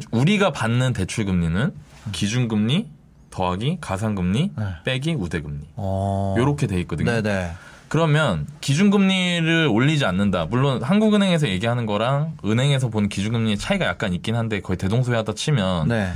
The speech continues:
Speaker 1: 은행에서 얼마만큼의 가상금리를 주느냐 혹은
Speaker 2: 어.
Speaker 1: 얼마만큼의 우대금리를 이제 조절을 하느냐에 따라서 우리
Speaker 2: 음.
Speaker 1: 내 삶에 내가 자서하는 거기에 써 있는 금리가 결정된단
Speaker 2: 네.
Speaker 1: 말이에요. 근데 지금 이 내용은 뭐냐면 최근 들어서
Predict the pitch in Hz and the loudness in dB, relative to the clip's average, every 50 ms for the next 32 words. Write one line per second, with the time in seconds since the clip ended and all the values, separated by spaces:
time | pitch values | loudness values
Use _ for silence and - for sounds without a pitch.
0 | 98 - - - - - - - 110 123 147 165 165 160 151 156 123 95 101 123 | -6 -6 -8 -16 -20 -14 -4 -2 0 2 2 2 2 2 2 2 2 2 2 2
1 | 151 160 160 156 156 147 156 147 143 147 - 98 95 113 120 117 120 117 117 110 | 2 2 2 0 0 2 2 0 0 0 -2 -2 -2 0 0 0 0 0 0 0
2 | 107 110 101 - - 85 82 80 82 82 80 76 85 107 123 131 139 156 165 165 | 0 0 -2 -2 -2 0 0 0 0 0 -2 -4 -4 -4 -4 -2 0 0 0 0
3 | 101 92 90 95 104 123 131 135 131 127 127 - 131 117 92 90 90 113 110 113 | 0 0 0 0 2 2 2 2 0 0 0 0 0 0 0 0 0 0 0 0
4 | 117 110 107 104 117 127 147 151 156 151 - - - - - - - - - 85 | 0 0 0 0 2 2 2 0 0 -2 -10 -16 -20 -20 -20 -20 -14 -6 -4 -4
5 | 80 - 85 80 78 73 - 110 110 123 139 139 120 127 147 160 165 156 147 131 | -2 -2 -2 -2 -2 -2 0 0 2 2 2 2 2 2 2 2 2 2 2 0
6 | 131 - 135 135 131 127 135 135 127 95 78 - - 110 113 127 143 147 143 139 | 0 0 0 0 0 0 0 -2 -2 -2 -2 -2 -2 0 2 2 4 4 2 2
7 | 127 - 87 90 104 110 123 139 139 135 151 165 165 156 143 107 87 95 107 110 | 2 0 -2 0 0 2 2 2 0 2 2 2 2 2 2 0 0 0 0 0
8 | 127 127 - - - 107 113 147 147 143 131 127 120 110 95 90 - - 101 104 | 0 -2 -4 -2 -4 0 2 2 2 2 2 2 0 0 0 -2 -2 -2 -2 -2
9 | 104 107 104 101 - 151 185 185 175 147 107 - 110 110 117 117 110 101 - 90 | 0 -2 -2 0 0 0 0 2 2 0 0 0 2 2 2 2 0 -2 -2 -4
10 | 85 - 95 90 87 82 80 85 - 110 135 131 120 110 101 95 87 78 - - | -4 -4 -2 -4 -4 -4 -4 -2 0 0 2 2 2 2 0 -2 -2 -6 -10 -14
11 | _ _ - - - - - - - - - - - - - - 151 156 156 147 | _ _ -20 -20 -20 -20 -20 -20 -20 -20 -20 -20 -20 -12 -2 0 2 2 2 0
12 | - - 135 127 135 143 135 120 104 117 127 117 104 95 101 107 110 110 90 78 | 0 -2 -4 0 2 2 2 2 2 2 2 2 2 2 2 2 2 2 2 2
13 | 82 85 85 90 107 127 120 92 78 73 71 - - - - - - - - - | 0 0 0 0 0 0 0 0 -2 -4 -6 -8 -14 -20 -20 -20 -20 -20 -20 -20
14 | _ - - 196 202 190 226 208 190 196 185 170 160 151 143 156 151 151 151 147 | _ -6 -2 -2 0 2 4 2 4 4 2 2 2 2 2 2 2 2 4 2
15 | 143 135 117 95 - | 2 2 0 -2 -4